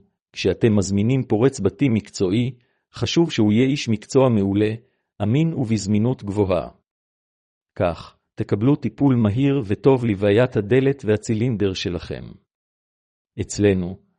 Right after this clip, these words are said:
במנעול ומפתח, אנחנו מתחייבים למלא את כל הדרישות הללו. אנו זמינים עשרים וארבע שעות ומתחייבים להגעה מהירה.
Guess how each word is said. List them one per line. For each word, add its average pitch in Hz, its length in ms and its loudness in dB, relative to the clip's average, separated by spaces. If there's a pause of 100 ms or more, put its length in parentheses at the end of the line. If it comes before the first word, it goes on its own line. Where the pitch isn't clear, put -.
במנעול 104 600 2
ומפתח, 101 760 -2 (340)
אנחנו 135 300 0
מתחייבים 110 640 2
למלא 123 460 4
את - 140 -6
כל 165 240 2
הדרישות 107 480 0
הללו. 80 380 -2 (1000)
אנו 147 200 2
זמינים 104 440 0
עשרים 123 340 -2
וארבע 98 320 2
שעות 127 460 0
ומתחייבים 113 680 0
להגעה 107 420 2
מהירה. 98 440 -2